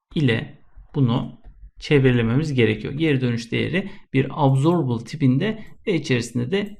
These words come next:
tipi movie dizisi. Peki biz buradan movies'leri de tabii ki absorbable'a çeviriyor olmamız gerekiyor. Burada da of ile bunu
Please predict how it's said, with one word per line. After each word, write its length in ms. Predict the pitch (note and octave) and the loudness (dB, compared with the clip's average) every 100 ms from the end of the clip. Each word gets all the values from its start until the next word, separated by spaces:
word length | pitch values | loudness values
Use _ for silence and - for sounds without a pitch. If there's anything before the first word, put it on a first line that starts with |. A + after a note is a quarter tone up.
| - | -6
tipi 260 | C#3 F#3 | -2 0
movie 560 | F#3+ D3+ D#3+ D3 A3 A#3 - - - - | 0 -2 0 0 0 -2 -12 -18 -20 2
dizisi. 500 | D3 B2 G#2+ - - - _ _ _ _ _ _ - | 6 6 4 -4 -8 -10 _ _ _ _ _ _ -10
Peki 440 | F#3 F3+ - - | -4 -2 -2 -4
biz 380 | - - F3+ E3+ | -6 -2 0 0
buradan 240 | E3+ E3 E3 | 2 4 4
movies'leri 680 | E3 E3 E3 C#3 D#3 C#3+ C3 | 4 2 2 0 2 4 4
de 260 | F#3+ - | 0 -2
tabii 300 | - C#3+ C3 | -2 0 0
ki 220 | C3+ F#3 - | 0 -4 -4
absorbable'a 920 | D#3+ C#3+ C#3+ D#3+ C#3 A#2+ C#3 E3 - - | -4 -2 2 4 4 2 0 -2 -4 -10
çeviriyor 400 | - C#3+ C#3+ C#3+ | -2 2 6 6
olmamız 340 | A#2 A2 G#2 | 6 2 -2
gerekiyor. 360 | - - - G3 | -8 -10 -8 -8
Burada 320 | F3+ E3 B2+ A#2+ | -6 -6 -4 -4
da 220 | F#3+ - - - - - | -4 -6 -10 -16 -16 -4
of 320 | G#3 F#3 - | 0 0 -2
ile 400 | B2+ C#3 - - _ _ | -2 -2 -4 -12 _ _
bunu 320 | B2+ C3+ C#3 | 0 0 -2